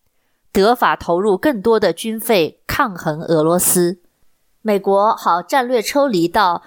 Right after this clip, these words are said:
日澳印地区，但是拜登未必预判到欧洲的民意汹涌及德国的历史性转变。德法军事崛起，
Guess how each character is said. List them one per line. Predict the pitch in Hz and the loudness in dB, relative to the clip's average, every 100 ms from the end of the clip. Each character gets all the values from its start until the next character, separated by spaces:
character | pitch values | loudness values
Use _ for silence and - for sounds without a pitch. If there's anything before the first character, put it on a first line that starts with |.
| _ | _
日 | - 277 | -4 -2
澳 | - 254 | 0 0
印 | 240 277 175 | -2 -8 -8
地 | 190 | -8
区， | 165 - 175 165 - _ - - _ | -6 -2 -2 -4 -10 _ -20 -20 _
但 | 254 220 | -2 -2
是 | 214 220 196 196 - _ _ - | 0 0 -2 -4 -20 _ _ 0
拜 | 320 | 2
登 | 302 320 | 2 0
未 | 320 294 | 0 0
必 | 269 254 254 | 0 -2 0
预 | 285 | 0
判 | 254 - 214 | 0 -2 0
到 | 214 190 | 2 2
欧 | - 240 | 2 0
洲 | 247 254 | 2 0
的 | 202 | 0
民 | 165 160 | -2 -4
意 | 190 208 185 | -2 0 0
汹 | - 254 240 | 0 0 0
涌 | 190 143 - - | -4 -4 -10 -10
及 | - 185 | -2 -2
德 | 190 175 180 | 0 0 0
国 | 165 165 | -2 0
的 | 180 | 0
历 | 208 247 | 0 0
史 | 190 - - | -2 -2 -2
性 | 202 165 | -2 -2
转 | 156 139 | -2 -2
变。 | 175 151 - _ _ _ _ _ - | -2 -2 -8 _ _ _ _ _ 0
德 | 214 | 2
法 | 254 226 165 | 2 0 -2
军 | - 262 | -6 -6
事 | 277 - 202 | -2 0 0
崛 | - 170 | 0 0
起， | 202 - 160 151 - | 0 -2 -2 -4 -6